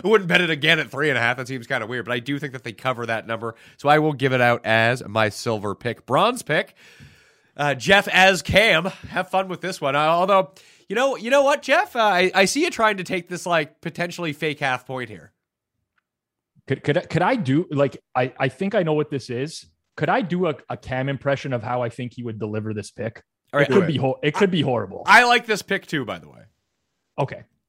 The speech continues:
Speaker 2: So this is the Titans, right? The fake half point is
Speaker 1: Yeah.
Speaker 2: going to seven. Okay. <laughs> That's the classic Cam, by the way. He's always gonna get the, the number that doesn't exist. All right.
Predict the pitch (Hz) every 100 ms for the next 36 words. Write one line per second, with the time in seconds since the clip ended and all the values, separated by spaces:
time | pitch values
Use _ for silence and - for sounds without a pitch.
0 | _ _ _ - 151 151 156 180 175 160
1 | - 131 92 101 104 117 135 120 139 135
2 | 139 131 - 143 147 - 123 131 123 117
3 | 127 135 156 143 _ _ - 127 - -
4 | _ - - 285 - - _ 156 - -
5 | - 151 160 156 143 175 185 180 - 165
6 | 165 156 156 151 156 160 139 127 143 151
7 | 139 143 139 131 135 127 _ _ _ _
8 | _ _ _ - 143 151 143 139 135 127
9 | 123 113 110 85 _ 135 95